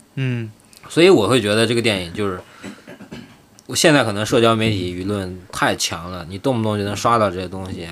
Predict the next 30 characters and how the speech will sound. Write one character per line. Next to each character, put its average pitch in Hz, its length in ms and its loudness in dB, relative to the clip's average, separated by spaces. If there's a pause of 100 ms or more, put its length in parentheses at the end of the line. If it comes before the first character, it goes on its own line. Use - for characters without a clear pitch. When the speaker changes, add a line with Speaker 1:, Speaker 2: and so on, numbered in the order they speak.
Speaker 2:
你 98 60 -12
就 107 120 -6
能 107 180 -4
去 107 160 -2
理 95 200 -4
解。 90 200 -10 (240)
你 107 100 -6
不 156 100 2
想 110 220 4
看， 113 240 0
你 92 40 -12
都 104 100 -8
能 104 260 -6 (300)
刷 127 200 6
到 110 120 4
这 90 60 -4
些 92 120 -2
东 92 180 -10
西， 85 320 -14
因 107 120 -6
为 113 80 -2
别 107 200 2
人 147 140 4
在 101 160 0
刷， 85 340 -10 (100)
你 95 60 -12
就 117 120 -4
搞 101 200 -2
得， 107 160 -4 (840)
呃， 90 500 -10